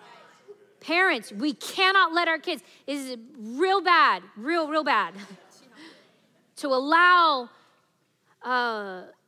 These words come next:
over-emotionalism. You can ask my kids, they can come. If they're upset about something, they're frustrated about something, but I know what the Word of God says. It says we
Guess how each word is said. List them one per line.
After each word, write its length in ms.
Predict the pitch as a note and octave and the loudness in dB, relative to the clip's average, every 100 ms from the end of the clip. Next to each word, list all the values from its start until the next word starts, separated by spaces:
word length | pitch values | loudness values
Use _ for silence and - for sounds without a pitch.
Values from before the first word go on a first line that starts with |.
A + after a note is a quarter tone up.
| _ _ _ _ _ _ _ _ _ _ | _ _ _ _ _ _ _ _ _ _
over-emotionalism. 1500 | C#4+ E4 D#4+ D#4 C4 C4+ D4 - - A#3 G#3+ F#3+ F#3 F3 G3+ _ _ _ _ - - _ _ - _ _ _ _ _ _ B3+ C4+ A#3+ _ _ _ _ | 0 0 -2 -4 -2 -2 -2 -4 -8 -6 -6 -8 -14 -16 _ _ _ _ _ -20 -20 _ _ -20 _ _ _ _ _ _ _ _ _ _ _ _ _
You 80 | G4 | -4
can 100 | A4+ | -2
ask 140 | A4 | -2
my 120 | F#4+ D#4+ | -6 -6
kids, 240 | D4 G#3 | -6 -4
they 100 | F#4+ | -4
can 100 | A4 | -4
come. 220 | F#4 D4 | -6 -6
If 120 | G#3+ | -6
they're 160 | F4 G#4 | -2 -2
upset 300 | D#4+ - F#4 | -4 -6 -4
about 260 | F#4 F4 - | -2 -4 -6
something, 440 | F4+ F4 F#4+ F4 | -10 -8 -10 -8
they're 120 | E4 | -10
frustrated 460 | E4+ E4+ - F4 E4 | -8 -10 -10 -12 -8
about 220 | E4 D#4+ | -8 -8
something, 420 | F4 E4+ F4 F4 F4 _ _ _ _ _ _ _ _ _ | -14 -12 -12 -14 _ _ _ _ _ _ _ _ _ _
but 160 | G3+ D4 | -2 2
I 160 | E4+ | 2
know 180 | A4 A#4 | 2 0
what 160 | G4+ G4 | -2 -4
the 80 | C#4 | -4
Word 220 | C#4+ C4+ | -4 -4
of 80 | A#3+ | -2
God 240 | A#3+ B3+ | -4 -4
says. 200 | - G#3 | -8 -6
It 120 | A3+ | -8
says 240 | - A3 G#3 | -8 -8 -6
we 380 | C#4 E4+ F#4 | -2 0 0